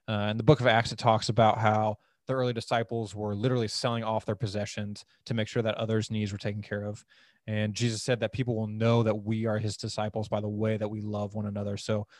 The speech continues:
when your neighbor can't afford rent because the grocery bill was too high, why not pay for it for them? Uh, you can't just say, "Oh, they're not working hard enough," or, uh, "Oh, they bought soda, so obviously they just don't care. They're not being smart about their money."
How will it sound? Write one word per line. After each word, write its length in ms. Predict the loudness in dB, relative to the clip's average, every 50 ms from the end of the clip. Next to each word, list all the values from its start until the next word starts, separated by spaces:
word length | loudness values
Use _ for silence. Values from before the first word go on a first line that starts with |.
| -20 _ _ _ _
when 100 | -2 0
your 80 | 2
neighbor 200 | 2 2 2 2
can't 180 | 2 2 0 0
afford 280 | 2 2 4 4 4 4
rent 360 | 6 6 6 6 6 2 -2 _ -6
because 380 | -6 -2 0 2 2 2 0 0
the 240 | -2 -2 -2 -2 -2
grocery 340 | 0 0 0 0 -2 -4 -2
bill 180 | 0 0 0
was 140 | -2 -4 -4
too 120 | -4 -2
high, 360 | 0 0 0 2 2 0 0 -2 _ _ _ _
why 180 | 0 4 4 4
not 240 | 4 2 -2 -2 -4
pay 160 | -4 -4 -4
for 200 | -4 -4 -6 -6
it 60 | -6
for 180 | -6 -6 -6 -6
them? 200 | -4 -6 -10 -12 _ _ _ _ _ _ _ _
Uh, 520 | -4 -2 -2 -2 -2 -2 -2 0 -2 -2 -4
you 100 | -4 -2
can't 180 | 0 0 0
just 160 | 0 -2 4
say, 240 | 6 6 8 8 6
"Oh, 220 | 6 6 4 4 2
they're 120 | 0 -2
not 160 | -2 -4 -2
working 240 | -2 -2 -2 -2 -4
hard 200 | -4 -2 -2 -2
enough," 280 | 0 0 0 0 0 -2
or, 220 | -2 -2 -2 -4 _ _ _ _ _ _ -4
uh, 200 | -2 0 0 4 6
"Oh, 160 | 6 6 6
they 140 | 4 2 2
bought 220 | 2 2 0 0
soda, 380 | -2 2 2 4 4 4 0 0
so 200 | -2 -2 0 0
obviously 420 | 0 0 0 -2 -2 -2 -4 -2
they 180 | -2 -2 -2 -2
just 300 | -2 -4 -6 -6 _ -4
don't 220 | -2 -2 -2 -2 -4
care. 440 | -4 -4 -2 0 0 0 0 -2 0
They're 100 | 0 0
not 160 | 0 0 -4 -4
being 160 | -6 -8 -6
smart 240 | -6 -2 0 0 0
about 220 | 0 -4 -6 -4
their 120 | -6 -4
money." 300 | -4 -4 -4 -4 -6 -8